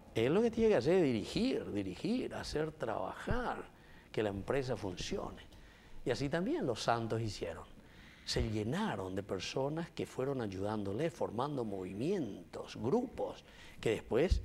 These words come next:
se empeñan en hacer algo por los demás. Entonces, cada uno de nuestros grandes movimientos que tenemos en la iglesia, tenemos que mirar un poco qué acción concreta.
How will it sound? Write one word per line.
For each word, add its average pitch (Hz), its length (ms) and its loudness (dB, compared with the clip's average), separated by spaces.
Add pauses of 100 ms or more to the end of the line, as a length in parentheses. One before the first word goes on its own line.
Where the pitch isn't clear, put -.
(180)
se - 200 2
empeñan 127 840 2 (240)
en 127 140 0
hacer 113 340 -2
algo 110 320 0
por 110 160 -2
los 107 160 -6
demás. - 400 -10 (580)
Entonces, 190 400 2
cada 196 340 2
uno 202 200 0
de 170 60 2
nuestros 117 360 -2
grandes 175 480 0
movimientos 107 1500 0
que 110 140 0
tenemos 110 440 -2
en 151 80 0
la 180 80 0
iglesia, 127 500 0 (480)
tenemos 107 320 -2
que 202 140 4
mirar 214 260 6
un 208 120 2
poco 175 380 2 (100)
qué - 260 0
acción 156 540 2 (100)
concreta. 127 840 0